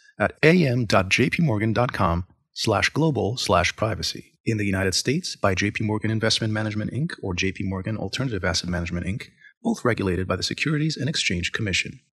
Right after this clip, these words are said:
In Canada, for institutional clients' use only, by J P Morgan Asset Management Canada, Inc, which is a registered portfolio manager and exempt market dealer in all Canadian provinces and territories except the Yukon,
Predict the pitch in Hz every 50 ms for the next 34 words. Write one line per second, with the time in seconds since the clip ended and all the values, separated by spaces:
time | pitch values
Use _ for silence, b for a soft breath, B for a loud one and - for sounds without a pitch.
0 | _ _ - 110 104 92 - - 110 107 104 107 151 185 - _ _ _ _ _
1 | - 107 - - 117 - - 101 90 - 107 95 - 104 98 90 - - 92 95
2 | 98 98 104 - - 92 - - - 170 185 165 95 - 92 92 b b b b
3 | b b - 92 90 90 104 101 - - 135 127 120 120 113 120 110 104 104 -
4 | - - 101 92 90 85 90 101 98 104 - - - 160 156 110 82 - - 95
5 | 95 92 - - - b b b - 123 123 - 123 135 131 135 135 131 - -
6 | 135 123 - - 123 113 - - 123 113 117 113 113 110 101 92 87 90 87 92
7 | 92 87 - B B B B B B - 170 180 170 - - - 131 127 127 -
8 | - 101 98 95 - 98 - - 113 101 90 90 - - - - 110 139 156 156
9 | - - 160 127 104 98 98 98 98 - - 104 110 107 98 92 - - 90 85
10 | 90 110 - - 156 139 107 - - 87 73 80 87 - - B B B B B
11 | B - - 180 175 - - 165 160 180 185 - 101 90 78 87 104